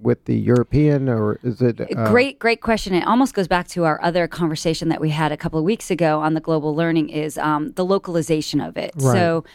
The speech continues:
Speaker 2: uh, I think you need to acknowledge all regions and that something may look a little bit different regardless of where you're at, but it could be the same story, uh, just told with different flavors and, and different, once again, different context to the content there.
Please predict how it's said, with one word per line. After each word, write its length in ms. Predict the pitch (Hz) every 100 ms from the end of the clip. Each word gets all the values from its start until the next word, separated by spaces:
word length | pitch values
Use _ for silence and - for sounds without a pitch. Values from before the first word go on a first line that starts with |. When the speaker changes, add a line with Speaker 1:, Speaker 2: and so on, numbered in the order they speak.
| - _
Speaker 2:
uh, 140 | - 185
I 20 |
think 200 | 202 269
you 60 | 247
need 160 | 233 -
to 140 | -
acknowledge 720 | 160 160 147 160 208 208 - -
all 200 | 175 175
regions 420 | 160 170 180 196 175
and 100 | 175
that 200 | - -
something 640 | 190 185 160 - 175 170
may 160 | 165 160
look 200 | 170 -
a 40 |
little 200 | 151 180
bit 180 | 175 -
different 440 | 160 - 185 - -
regardless 400 | 160 156 151 -
of 80 | 160
where 80 |
you're 160 | 156 143
at, 240 | 160 160 -
but 100 | 175
it 80 | 170
could 140 | 180
be 100 | 233
the 80 | 196
same 220 | - 185
story, 480 | - - 214 - - _ _ _ _ -
uh, 240 | 165 160
just 320 | - 190 -
told 340 | - 202 190 165
with 260 | 180 - -
different 320 | 175 170 -
flavors 580 | - 175 170 175 175 156
and, 240 | 156 147
and 260 | 156 160 151
different, 320 | 180 180 -
once 200 | 170 160
again, 160 | 165
different 280 | 156 160 160
context 600 | - 175 170 180 170 -
to 80 | -
the 60 | 160
content 500 | - 156 151 160 -
there. 320 | 151 156